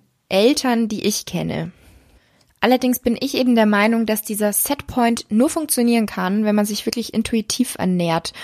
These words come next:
und bewegt. Also wenn man sozusagen mit dem Körper arbeitet und nicht gegen ihn.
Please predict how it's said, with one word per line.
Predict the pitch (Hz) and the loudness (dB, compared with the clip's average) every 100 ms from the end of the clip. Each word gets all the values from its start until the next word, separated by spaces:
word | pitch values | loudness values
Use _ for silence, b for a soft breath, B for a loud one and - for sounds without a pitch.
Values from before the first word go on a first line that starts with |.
| B B | B B
und | - 180 | -4 -2
bewegt. | 190 180 185 170 - | -2 0 0 0 -4
Also | - 185 | -6 -4
wenn | 185 196 | -2 -2
man | 196 | 0
sozusagen | 214 214 214 220 233 247 | 0 -2 -2 2 2 4
mit | 240 247 | 2 2
dem | 302 | -2
Körper | 294 240 220 214 | 0 0 2 2
arbeitet | 208 220 226 226 240 | 4 4 2 0 -6
und | 226 | -4
nicht | 240 - | -4 -6
gegen | - 233 220 | -2 0 0
ihn. | - 180 170 | -2 -4 -4